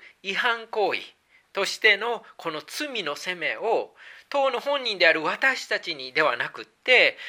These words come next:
罪を知らない方、ご自分の御子イエスに、イエス様に代わりに負わせられることによってです。この許しとしての神様の恵みを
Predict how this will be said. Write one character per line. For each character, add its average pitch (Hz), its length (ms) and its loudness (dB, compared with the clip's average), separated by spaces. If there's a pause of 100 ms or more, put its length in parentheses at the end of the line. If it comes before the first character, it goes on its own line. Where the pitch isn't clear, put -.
(200)
罪 196 440 -4
を 180 80 -2
知 - 200 -4
ら 233 200 6
な 247 180 4
い 131 580 -2
方、 - 220 -2 (500)
ご 170 80 4
自 208 180 0
分 208 180 -8
の 214 100 -6
御 220 100 -12
子 220 160 -2
イ 226 120 -2
エ 285 120 2
ス - 220 -16
に、 185 320 -8 (200)
イ 208 100 -4
エ 277 80 0
ス - 140 -12
様 226 320 0
に 269 320 -6 (100)
代 - 240 -4
わ 127 100 -6
り 131 140 -14
に 170 260 -8 (180)
負 123 80 -16
わ 175 160 -2
せ 175 160 -6
ら 175 120 0
れ 190 120 -4
る 185 100 -10
こ 131 140 -14
と 104 100 -14
に 98 100 -20
よ 87 80 -20
っ - 120 -20
て 90 80 -18
で - 100 -20
す。 - 220 -20 (680)
こ 226 200 -4
の 208 160 -4
許 190 380 -2
し 196 340 -4 (200)
と 196 120 2
し - 100 -4
て 170 140 0
の 196 240 0 (160)
神 202 260 0
様 190 280 -2
の 185 100 -4
恵 202 320 2
み 214 240 -2
を 220 200 4